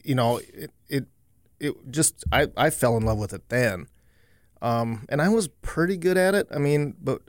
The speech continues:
you know, a little co-, I mean, Sturgis had a half a dozen or a dozen teams. I mean, we had a bunch of little rugrats running around, much like they do now, but no structure, no,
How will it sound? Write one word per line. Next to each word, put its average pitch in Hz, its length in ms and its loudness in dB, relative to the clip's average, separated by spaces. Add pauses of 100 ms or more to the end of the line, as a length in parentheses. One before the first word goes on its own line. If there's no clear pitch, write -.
(120)
you 123 120 -2
know, 110 240 -2 (240)
a - 80 -4
little 127 360 -2 (580)
co-, - 180 -4
I 127 60 -4
mean, 127 140 0
Sturgis 165 380 2
had 101 140 0
a 98 340 -12
half 107 300 -2
a 98 40 -14
dozen 101 360 -8
or 98 80 -8
a 95 80 -10
dozen 98 360 -6
teams. 98 440 -10
I 107 40 -6
mean, 104 200 -6
we 117 100 -2
had 107 120 -2
a - 60 -12 (140)
bunch 107 320 -6
of - 80 -12
little 101 160 -8
rugrats 101 460 -8
running 104 180 -8
around, 101 240 -6
much 101 200 -10
like 101 160 -10
they 98 100 -12
do 95 120 -12
now, 98 320 -8
but 95 120 -10 (800)
no 143 180 4
structure, 107 560 -2
no, 104 140 -4